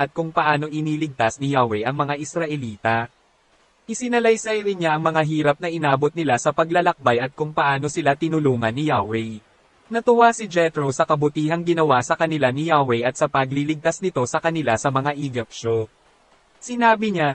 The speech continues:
"Purihin si Yahweh na nagligtas sa inyo mula sa kamay ng Faraon at ng mga Egyptyo. Purihin si Yahweh na nagpalaya sa mga Israelita mula sa pagkaalipin sa Ehipto.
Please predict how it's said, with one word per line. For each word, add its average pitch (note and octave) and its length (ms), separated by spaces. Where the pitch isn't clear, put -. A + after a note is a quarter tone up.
"Purihin F3+ 480
si G3 160
Yahweh C3 320
na C3 160
nagligtas C3+ 560
sa F#3+ 80
inyo D3+ 320
mula C3+ 240
sa - 160
kamay C3+ 320
ng D3 160
Faraon B2 480
at C3 160
ng D3 80
mga D#3 240
Egyptyo. A#2 720
Purihin A#3+ 480
si G#3+ 160
Yahweh C#3+ 320
na C3+ 80
nagpalaya C#3+ 640
sa - 80
mga D3+ 240
Israelita D#3+ 800
mula B2+ 320
sa E3+ 80
pagkaalipin D#3+ 800
sa D#3+ 80
Ehipto. A#2 720